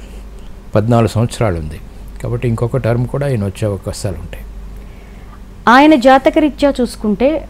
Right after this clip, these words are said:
Speaker 2: మోడీకి వారసుడు, ఆ, ఆ, యోగి ఆదిత్యనాథ్ గారే అనుకోవచ్చా?
Speaker 1: అంటే మరి మిగతా ఎవరు ఉన్నా అవి కూడా జాతకాలు తెలియవు మనకి. ఇప్పుడు
Speaker 2: మ్మ్.
Speaker 1: వీరిద్దరి కంపారిజన్ చేస్తున్నాం కదా.
Speaker 2: మ్మ్.
Speaker 1: ఇంకా ఆ పార్టీలో ఇంకా మిగతా వారిది కూడా ఒక్కొక్కసారి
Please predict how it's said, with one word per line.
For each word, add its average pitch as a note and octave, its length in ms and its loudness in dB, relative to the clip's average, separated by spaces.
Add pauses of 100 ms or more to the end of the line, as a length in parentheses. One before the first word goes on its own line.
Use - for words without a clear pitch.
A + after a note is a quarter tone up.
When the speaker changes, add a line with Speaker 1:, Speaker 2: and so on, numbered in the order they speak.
(260)
Speaker 2:
మోడీకి C4 440 4
వారసుడు, B3+ 760 2 (460)
ఆ, G3+ 320 6
ఆ, E3+ 500 0 (520)
యోగి G#3 240 6
ఆదిత్యనాథ్ A3 540 2
గారే G#3 200 0
అనుకోవచ్చా? G3+ 500 -4 (680)
Speaker 1:
అంటే D#3+ 200 2
మరి B2+ 200 2
మిగతా A#2 400 0
ఎవరు C3 240 4
ఉన్నా B2+ 180 2
అవి A#2 120 2
కూడా A2+ 200 0
జాతకాలు G#2 400 0
తెలియవు G2+ 340 0
మనకి. F2 280 -6
ఇప్పుడు G2+ 180 -6
Speaker 2:
మ్మ్. G2+ 140 4
Speaker 1:
వీరిద్దరి F#2+ 360 2
కంపారిజన్ G#2+ 580 0 (100)
చేస్తున్నాం G2 360 -6
కదా. G2 280 -6 (160)
Speaker 2:
మ్మ్. F3 300 0 (100)
Speaker 1:
ఇంకా B2 260 -2 (340)
ఆ G2+ 320 0 (140)
పార్టీలో A#2+ 480 2
ఇంకా G#2+ 200 -2
మిగతా G#2+ 380 -2
వారిది G#2+ 260 -4
కూడా C#3 240 -4
ఒక్కొక్కసారి B2+ 680 0